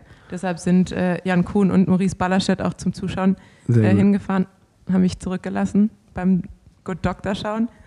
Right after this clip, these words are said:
Speaker 1: War aber auch gut. Ähm, ja, ansonsten kann ich gar nicht viel dazu sagen.
Speaker 2: Hast du noch was auf deiner Liste stehen?
Speaker 1: Äh, ich hab mir noch aufgeschrieben, Bora-Bashing bei Rick.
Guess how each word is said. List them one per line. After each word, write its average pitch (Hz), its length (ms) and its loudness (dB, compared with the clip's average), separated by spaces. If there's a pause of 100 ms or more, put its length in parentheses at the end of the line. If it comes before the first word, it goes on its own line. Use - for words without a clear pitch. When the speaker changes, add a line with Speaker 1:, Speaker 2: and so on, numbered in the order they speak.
(120)
Speaker 1:
War 175 120 -2
aber - 120 -6
auch 170 160 -6
gut. 220 300 0 (760)
Ähm, 196 460 4 (1120)
ja, 208 100 -6
ansonsten 196 460 2
kann 196 180 0
ich 190 100 2
gar 185 140 0
nicht 190 160 2
viel 202 160 -2
dazu 190 260 -4
sagen. 185 400 -4 (2500)
Speaker 2:
Hast 120 180 2
du 170 40 2
noch 139 160 4
was 107 100 4
auf 110 100 2
deiner 143 200 2
Liste 107 280 0
stehen? 113 300 -2 (1000)
Speaker 1:
Äh, 185 380 -2
ich 160 120 -2
hab - 80 0
mir 202 80 4
noch 202 120 2
aufgeschrieben, 196 480 2
Bora-Bashing 190 840 0
bei 175 160 0
Rick. 175 300 2